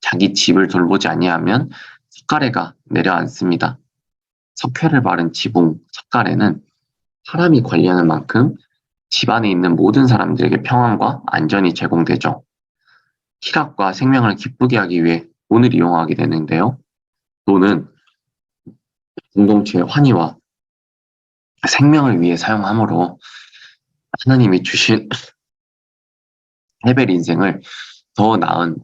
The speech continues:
복된 삶으로 향유하도록 도와줍니다. 왕에 대하여 마음속으로 저주하며 부자에 대하여 불편한 심기를 사적 공간에서 저주를 퍼부어대죠.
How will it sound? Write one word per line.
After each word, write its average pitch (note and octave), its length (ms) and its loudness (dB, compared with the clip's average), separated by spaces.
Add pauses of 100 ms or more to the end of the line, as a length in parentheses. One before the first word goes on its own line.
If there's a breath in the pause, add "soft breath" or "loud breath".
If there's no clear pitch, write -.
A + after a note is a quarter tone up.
(260)
복된 G2+ 160 0
삶으로 A#2 580 2 (420 soft breath)
향유하도록 D3 600 2
도와줍니다. E2+ 680 -2 (420 soft breath)
왕에 A#2 420 2
대하여 E2+ 680 -2
마음속으로 F2 600 0
저주하며 D#2+ 640 -4 (600)
부자에 G#2+ 380 0
대하여 E2 340 -4
불편한 G2 420 -4
심기를 G2 520 -2 (400)
사적 B2+ 280 -4
공간에서 E2+ 720 -2 (160)
저주를 - 440 -2
퍼부어대죠. A#2 760 -2